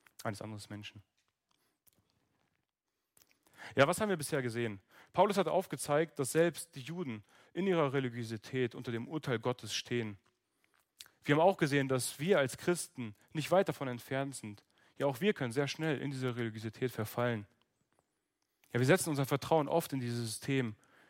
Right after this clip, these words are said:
und denken uns, ja, Gott wird ja schon irgendwie zufrieden mit uns sein. Aber hier macht Paulus ebenfalls deutlich,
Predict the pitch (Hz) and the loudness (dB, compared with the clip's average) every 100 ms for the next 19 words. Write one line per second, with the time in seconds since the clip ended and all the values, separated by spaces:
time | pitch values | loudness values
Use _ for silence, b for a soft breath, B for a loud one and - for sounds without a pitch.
0 | b b 131 131 139 113 113 135 135 - | b b 0 2 2 -2 0 2 0 0
1 | 135 117 127 113 147 139 110 - - 135 | 0 -2 -4 -2 -2 0 -2 -6 -8 -4
2 | 123 101 - 101 95 101 98 - _ _ | -4 -6 -8 -8 -6 -6 -6 -10 _ _
3 | _ _ _ _ - - B B 143 226 | _ _ _ _ -20 -20 B B 6 8
4 | 202 - 180 175 147 156 139 120 123 131 | 6 6 2 2 0 0 0 -2 -2 -4
5 | 110 104 | -6 -12